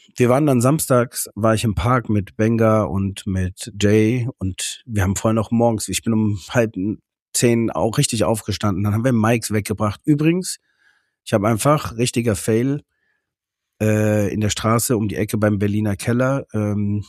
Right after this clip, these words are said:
mitten in der Innenstadt in Frankfurt mein Auto mit einem Röhrenfernseher,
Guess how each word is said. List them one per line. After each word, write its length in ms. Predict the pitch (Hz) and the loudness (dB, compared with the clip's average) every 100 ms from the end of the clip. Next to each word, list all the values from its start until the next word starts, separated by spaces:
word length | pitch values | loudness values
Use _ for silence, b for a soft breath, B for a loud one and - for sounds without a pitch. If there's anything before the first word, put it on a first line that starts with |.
| - | -6
mitten 300 | 117 143 151 | -2 0 2
in 100 | 127 | 2
der 120 | 98 | 2
Innenstadt 400 | 120 117 123 98 | 2 0 -2 0
in 120 | 101 | -2
Frankfurt 540 | - 101 98 - 113 107 | 0 -2 -2 -2 -2 0
mein 180 | 104 | -2
Auto 440 | 90 127 120 117 127 | 0 -2 0 -2 0
mit 420 | 107 104 - - _ _ _ _ - | 0 -2 -2 -16 _ _ _ _ -8
einem 160 | 95 | -4
Röhrenfernseher, 1080 | 98 120 156 156 160 156 151 156 160 160 | 2 4 2 2 0 2 2 0 0 0